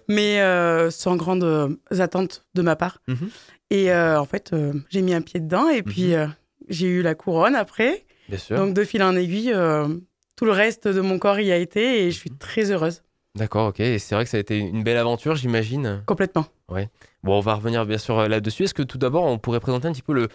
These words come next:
Speaker 2: le concours, euh, de Miss Curvy ? En quoi est-ce que ça consiste ? Enfin, comment est-ce que ça se, euh, traduit, je veux dire, en, en termes de, d'échéance, tout ça, euh ?
Speaker 1: Alors, euh, donc, euh, chaque année, il y a une, euh, une élue de chaque région.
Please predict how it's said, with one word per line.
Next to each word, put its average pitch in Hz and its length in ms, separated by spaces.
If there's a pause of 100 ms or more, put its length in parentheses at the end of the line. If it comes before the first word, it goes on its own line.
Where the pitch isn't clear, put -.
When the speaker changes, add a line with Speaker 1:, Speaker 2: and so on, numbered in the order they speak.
(140)
Speaker 2:
le 120 140
concours, 165 520
euh, 120 180
de 117 100
Miss 120 140
Curvy ? 135 240
En 160 80
quoi 165 160
est-ce 160 100
que - 80
ça 123 140
consiste ? 123 440
Enfin, 107 140
comment 123 220
est-ce 139 100
que 123 100
ça 110 180
se, - 140 (280)
euh, 107 80
traduit, 123 360
je 143 60
veux 120 60
dire, 120 180
en, 101 200 (280)
en 98 140
termes 110 240
de, 98 220
d'échéance, 110 560
tout 107 100
ça, 107 280
euh ? 95 120 (460)
Speaker 1:
Alors, 196 320
euh, 175 240
donc, 170 260
euh, 156 80
chaque 202 220
année, 180 240
il 190 60
y 170 60
a 151 120
une, 156 180
euh, 143 380
une 190 140
élue 185 300
de 160 240
chaque 156 240
région. 165 320